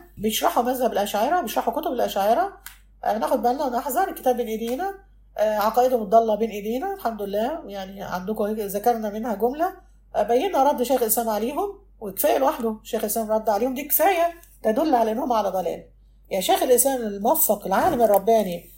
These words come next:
إلى الله جل في علاه أعطاه النعمة الكبيرة والمنن العظيمة جدًا في سعة الفهم والإدراك وال-، والردود، وسبحان الله، وتفنيد الأدلة ال-، المغردين، ويعني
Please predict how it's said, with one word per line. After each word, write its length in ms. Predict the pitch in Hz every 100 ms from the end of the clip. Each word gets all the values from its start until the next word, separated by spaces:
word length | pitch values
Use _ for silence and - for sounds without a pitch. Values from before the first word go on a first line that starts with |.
| - -
إلى 120 | 214
الله 260 | 214 294 381
جل 240 | 262 262
في 120 | 247 240
علاه 280 | 226 311
أعطاه 320 | 240 233 339 277
النعمة 840 | 233 208 202 359 339 226 214 196
الكبيرة 500 | 180 214 277 349 240
والمنن 280 | 220 339 349
العظيمة 680 | 247 220 208 214 330 240
جدًا 560 | 226 247 190 220 208 190 - _ -
في 140 | -
سعة 240 | 226 311 320
الفهم 500 | 240 226 302 269 220
والإدراك 1000 | 220 214 208 208 208 220 330 302 247 240
وال-، 340 | 208 202 196 185 - - 247
والردود، 760 | 320 320 269 381 359 285 226
وسبحان 560 | 226 220 220 226 381 294
الله، 320 | 247 269 254
وتفنيد 420 | 247 226 302 339
الأدلة 600 | 294 254 220 285 277 247
ال-، 580 | 240 220 214 202 202 202 - -
المغردين، 800 | 208 240 247 240 339 339 285 240
ويعني 640 | 226 214 214 208 196